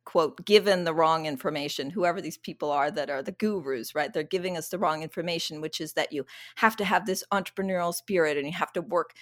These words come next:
ten hours or fifteen hours a day. And you need, you need to have really good time management skills and you need to be disciplined. And, um, y-, and by the way, it's all about who you know out there. And what I think slows people down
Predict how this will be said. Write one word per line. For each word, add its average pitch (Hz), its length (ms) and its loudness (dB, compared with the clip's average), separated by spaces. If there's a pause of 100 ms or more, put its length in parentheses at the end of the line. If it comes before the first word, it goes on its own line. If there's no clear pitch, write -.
(280)
ten 240 240 4
hours 202 360 8
or 156 80 -6
fifteen 233 520 0
hours 185 340 4
a 175 40 -6
day. 160 520 6
And 165 140 -6
you 165 100 -4
need, 180 300 -4 (320)
you 190 100 2
need 190 160 2
to 180 60 -2
have 170 260 -2
really 277 300 6
good 220 200 4
time 208 420 2
management 160 520 -2
skills 147 460 -2
and 160 120 -2
you 160 80 -4
need 175 260 -4
to - 60 -12
be - 140 -16 (140)
disciplined. 170 720 0 (340)
And, 165 480 0
um, 143 480 -2
y-, 170 120 -12 (120)
and 185 260 -2
by 214 160 10
the 202 80 4
way, 208 220 6
it's 165 220 4
all 226 180 10
about 180 300 6
who 226 160 0
you 185 180 0
know 175 540 6
out - 240 -2
there. 135 320 0 (320)
And 202 200 2
what 226 140 8
I 269 160 10
think 269 320 2
slows 190 560 4
people - 380 -4
down 156 420 2